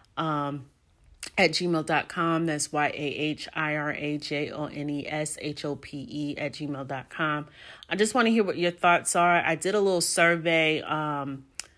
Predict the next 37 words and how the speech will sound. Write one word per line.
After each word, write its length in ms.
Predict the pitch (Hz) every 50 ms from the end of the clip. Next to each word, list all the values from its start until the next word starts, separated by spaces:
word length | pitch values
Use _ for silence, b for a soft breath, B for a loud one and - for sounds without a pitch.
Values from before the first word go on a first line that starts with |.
| B B B B B _ _ -
on 560 | 170 170 160 156 156 151 151 147 147 147 156
one 140 | 165 170 175
of 100 | 165 151
the 80 | 160
support 420 | 147 - 160 147 - 196 175 - -
groups 220 | 165 160 - -
on 140 | 156 139 139 - -
Facebook, 540 | - 202 196 208 202 - - 196 196 196 196 -
and 160 | 196 233 254
I 60 | 311
was 340 | 370 370 302 233 - - - _ _ -
actually 480 | 165 180 214 - - - 208 202 196
surprised, 880 | 196 - - 139 - - - 185 175 175 175 180 180 190 196 214 - - B B B B B B B B B
um, 600 | - 175 185 180 180 180 175 170 170 175 175 - - -
with 240 | 165 190 202 196
the 80 | - 185
results. 540 | 180 185 180 185 170 180 180 185 165 - -
So 100 | - -
I 80 | -
just 280 | 175 175 208 214 220 -
wanna 240 | 247 254 254 233 185
hear 260 | 147 190 220 208 196
your 340 | 185 - 151 151 165 165 165
take 280 | 165 - 202 175 165
on 220 | 180 175 175 165 170
it. 200 | 175 175 - - B B B B
I 60 | B
would 100 | 147 151
love 240 | 147 160 156 160 160
to 160 | - - -
add 240 | - 151 160 156 135
your 140 | 139 151 151
feedback 680 | 151 - - 170 170 160 165 160 147 147 143 - - - -
on 160 | 151 151 156
the 60 | 156 147
next 280 | 147 147 - - - -
episode. 600 | - 143 - 147 143 - - 120 117 107 - -